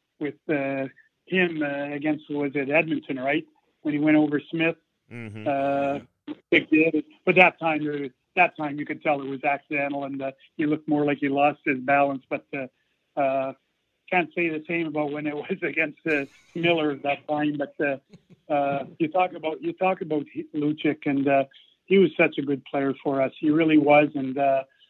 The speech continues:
Speaker 1: uh, in his young, younger years, he came in as a nineteen-year-old and fought his way through and made a name for himself. But, you know, where people didn't, uh, I guess, appreciate him as, as much, uh, was for his hockey ability. And with us, he was a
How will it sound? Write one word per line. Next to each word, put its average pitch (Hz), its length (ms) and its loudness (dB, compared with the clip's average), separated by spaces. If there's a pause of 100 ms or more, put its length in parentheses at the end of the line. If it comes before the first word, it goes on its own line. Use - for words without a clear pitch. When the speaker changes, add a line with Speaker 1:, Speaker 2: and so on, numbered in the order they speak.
(320)
Speaker 1:
uh, 143 180 -2
in 151 100 0
his 139 120 -2
young, 151 380 2 (140)
younger 156 340 0
years, 151 380 2
he 139 80 -8
came 147 260 -2
in 156 80 4
as 147 160 -2
a 139 60 -12
nineteen-year-old 147 920 -2
and 131 160 -12 (460)
fought 156 200 8
his 151 140 0
way 151 220 -2 (100)
through 165 260 -2
and 151 140 -2
made 147 160 -6
a 147 60 -8
name 151 300 -4
for 151 100 -10
himself. 156 420 4
But, 139 160 -6 (340)
you 165 80 4
know, 160 60 8
where 151 100 6
people 175 420 2
didn't, 156 360 2
uh, 143 300 4 (720)
I 156 100 0
guess, 156 260 -2
appreciate 175 520 0
him 151 120 0
as, 139 100 -2 (220)
as 156 160 -4
much, 165 340 6 (720)
uh, 151 240 2
was 143 160 -2 (140)
for 151 180 0
his 139 140 -4 (160)
hockey 190 320 0
ability. 143 540 -2
And 139 280 -4
with 139 160 -2
us, 190 200 6 (100)
he 156 80 -2
was 143 160 -4
a 139 120 -6